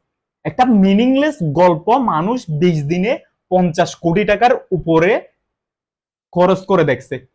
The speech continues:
একটা মিনিংলেস গল্প। চিন্তা করতে পারেন, একটা মিনিংলেস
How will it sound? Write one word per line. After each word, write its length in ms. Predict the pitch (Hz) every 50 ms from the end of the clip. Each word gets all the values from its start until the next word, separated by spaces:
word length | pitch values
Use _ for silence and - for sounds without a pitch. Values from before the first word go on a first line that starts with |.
| _ -
একটা 220 | - 147 - - 190
মিনিংলেস 600 | 185 170 165 160 170 190 202 202 208 196 175 156
গল্প। 460 | 147 147 135 - - 127 - - _ _ _ _ _ _ _ _ _ _ _ _ _ _ _ _ _ _ _ _ _ _ _ _ _
চিন্তা 360 | - 151 143 139 139 143 135
করতে 280 | - 147 143 - 175 160
পারেন, 420 | - 160 143 143 156 175 156 - - _ _ _ _ _ _ _ _ _ _ _ _ _ -
একটা 140 | - - 214
মিনিংলেস 680 | 208 190 180 170 170 196 214 220 226 240 240 240 -